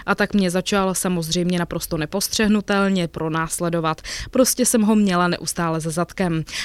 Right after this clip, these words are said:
A všimli si toho i ostatní, což mi ovšem vadilo nejvíce. Dlouho jsem přemýšlela, jak z nepříjemné situace vybruslit. Nakonec mě napadlo, že za zaměstnancem obchodu prostě přijdu.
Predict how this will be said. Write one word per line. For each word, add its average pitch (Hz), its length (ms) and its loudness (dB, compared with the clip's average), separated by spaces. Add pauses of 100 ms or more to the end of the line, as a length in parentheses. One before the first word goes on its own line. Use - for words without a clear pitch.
A 233 140 4
všimli 196 360 2
si 180 140 -2
toho 170 300 0
i - 80 2
ostatní, 190 500 0
což 165 160 -6
mi 180 140 0
ovšem 180 240 -2
vadilo 175 340 0
nejvíce. 165 680 -4
Dlouho 226 260 4
jsem 175 200 0
přemýšlela, 202 640 0
jak 185 220 -2
z - 40 -6
nepříjemné 190 580 0
situace 170 520 -6
vybruslit. 160 600 -4 (300)
Nakonec 180 440 0
mě 165 160 0
napadlo, 247 500 0
že 220 160 0
za 202 140 -2
zaměstnancem 196 800 -2
obchodu 185 320 -4
prostě 175 420 -6
přijdu. 180 440 -2